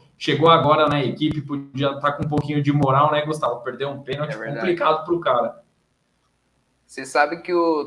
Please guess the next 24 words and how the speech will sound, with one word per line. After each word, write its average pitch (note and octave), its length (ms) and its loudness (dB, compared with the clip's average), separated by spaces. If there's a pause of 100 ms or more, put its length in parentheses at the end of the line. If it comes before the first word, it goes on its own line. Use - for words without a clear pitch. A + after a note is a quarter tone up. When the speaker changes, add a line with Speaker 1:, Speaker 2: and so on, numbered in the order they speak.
Speaker 2:
teste C3+ 320 -2
de C3 100 -4
aptidão A#2+ 560 -4
pra A2+ 180 -6
entrar A#2 240 -6
no B2 120 -8
Palmeiras B2 800 -4
é - 100 -12
cobrar - 380 0
cinco D#3+ 320 -12
pênaltis, B2 460 -4
né? A#2+ 160 -16 (320)
Se - 300 -20
você C3 240 -6
acerta D3 480 4
dois, D#3 440 -2
você - 160 -2
não F3+ 100 4
é F3+ 60 4
contratado. F3+ 800 0 (180)
Se - 60 -14
você B2 200 -10 (100)
Speaker 1:
Contrata. C3 520 6
Speaker 2:
erra B2 60 4